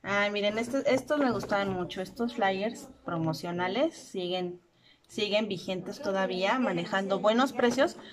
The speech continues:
Por aquí anda el labial que les hice con los rosas, el video de mi, de mi colección de labiales rosas es este, es este, o sea que sí lo siguen vendiendo,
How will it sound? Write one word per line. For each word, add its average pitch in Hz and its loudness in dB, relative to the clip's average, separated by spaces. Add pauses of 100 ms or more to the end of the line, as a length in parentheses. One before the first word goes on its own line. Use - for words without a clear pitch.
(140)
Por 240 8
aquí 254 6
anda 294 10
el 381 8
labial 247 10
que 226 4
les 190 -2
hice 240 2
con 202 4
los 170 2
rosas, 220 2
el 208 0
video 175 2
de 208 2
mi, 170 0
de 175 2
mi 175 -2
colección 175 0
de 226 4
labiales 196 4
rosas 240 2
es 240 2
este, 226 -2 (680)
es - -4
este, 226 -6 (280)
o 190 -4
sea 208 0
que 220 -2
sí 240 0
lo 254 4
siguen 240 0
vendiendo, 185 -2